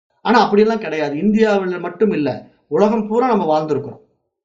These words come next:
நம்ம இந்தோனேசியா போனா நம்ம சோழர்கள், சேரர்கள் எல்லாம் வாழ்ந்த அடையாளங்கள் நிறைய இருக்கு.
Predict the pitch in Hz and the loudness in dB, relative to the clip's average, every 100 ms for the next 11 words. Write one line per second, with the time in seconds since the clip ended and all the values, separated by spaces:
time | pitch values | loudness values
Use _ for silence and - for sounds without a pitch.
0 | _ _ _ 147 156 160 160 - - _ | _ _ _ -10 -2 0 0 -2 -16 _
1 | 180 208 202 180 180 185 180 190 202 196 | 0 2 2 -2 -6 -4 0 4 4 2
2 | 180 165 190 185 170 180 185 180 - _ | -2 -4 -2 -2 -2 -2 -2 -4 -10 _
3 | 170 165 190 180 165 170 185 160 170 165 | -4 0 0 0 -2 -2 2 2 2 0
4 | 156 170 175 165 165 147 151 139 131 | 0 2 0 -2 -4 0 0 0 -2